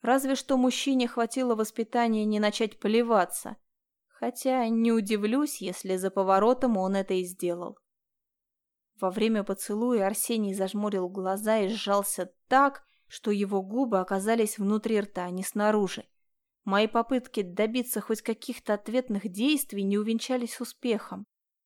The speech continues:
По окончании этой пытки мужчина отстранил меня за плечи, пробормотал невнятное прощание — и поспешил смыться из поля зрения.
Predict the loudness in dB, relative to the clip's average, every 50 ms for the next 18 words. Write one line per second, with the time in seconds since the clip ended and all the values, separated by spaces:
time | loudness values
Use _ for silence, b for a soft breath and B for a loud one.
0 | _ _ _ _ _ _ _ _ _ _ _ _ _ _ _ _ _ _ _ _
1 | _ _ -2 -2 -2 0 0 -2 -2 -2 -4 -4 -4 -4 -4 -4 -6 -8 -6 -6
2 | -8 -8 -4 -6 -6 -6 -6 -10 -12 -8 -6 -6 -6 -6 -4 -2 0 2 2 0
3 | -2 -4 -6 -4 -2 0 0 2 0 0 -2 -2 -4 -6 -8 -10 -8 -10 -10 -8
4 | -4 -4 -2 -2 -4 -4 -6 -8 -8 _ _ _ _ _ _ _ _ _ _ -2
5 | 2 2 2 2 2 2 2 2 2 2 2 2 4 4 4 2 0 0 -2 0
6 | 0 0 0 0 -2 -6 -8 -10 -10 -8 -6 -4 -2 -2 -2 -4 -2 0 2 4
7 | 6 6 6 4 4 0 -4 _ _ -20 -20 -20 -20 -20 _ -6 -6 -4 -2 -2
8 | -4 -4 -2 -4 -4 -2 -2 0 0 0 0 -2 -2 0 0 2 2 0 -2 -2
9 | -2 -2 -2 -2 -6 -4 -4 -2 -2 -2 -4 -4 -6 -4 -4 -6 -6 -8 -10 -10
10 | -12 -14